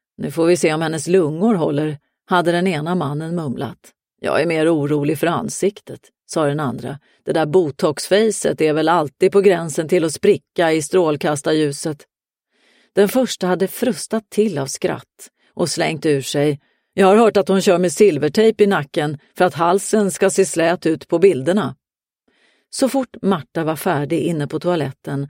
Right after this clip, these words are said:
hade hon stormat ut genom dörren, rasande. Men då hade männen redan försvunnit.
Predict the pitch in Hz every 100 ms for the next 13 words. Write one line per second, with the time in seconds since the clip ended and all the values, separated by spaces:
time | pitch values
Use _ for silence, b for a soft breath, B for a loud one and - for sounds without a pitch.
0 | b b - 180 165 - - 170 175 202
1 | 147 127 156 170 175 151 131 143 156 147
2 | b b - 240 156 143 - 214 190 156
3 | 120 131 _ _ _ _ 185 190 165 156
4 | 170 196 151 143 147 165 165 131 143 160
5 | 170 151 170 - 143 -